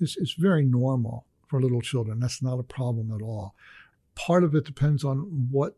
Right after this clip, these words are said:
they tell the child, okay?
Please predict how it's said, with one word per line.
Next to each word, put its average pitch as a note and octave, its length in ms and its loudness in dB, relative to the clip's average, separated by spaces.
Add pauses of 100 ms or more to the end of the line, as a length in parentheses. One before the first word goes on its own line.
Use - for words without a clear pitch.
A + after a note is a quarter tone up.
they B2 500 -2 (160)
tell B2+ 580 -4 (100)
the A#2+ 80 -6
child, G#2+ 800 -10 (680)
okay? A#2+ 420 -4